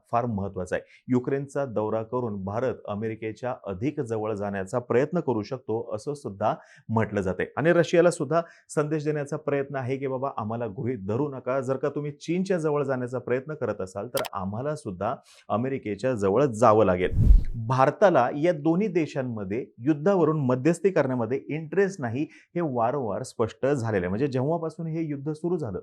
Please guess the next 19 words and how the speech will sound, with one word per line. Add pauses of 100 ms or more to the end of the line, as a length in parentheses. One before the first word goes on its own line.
दोन
हजार (360)
बावीस
मध्ये, (320)
तेव्हापासून
भारताने
मध्यस्थी
करावी
अशी
संपूर्ण
जगाने
भूमिका
घेतलेली
होती,
पण
भारताने (360)
दोन्ही
देशांना
फक्त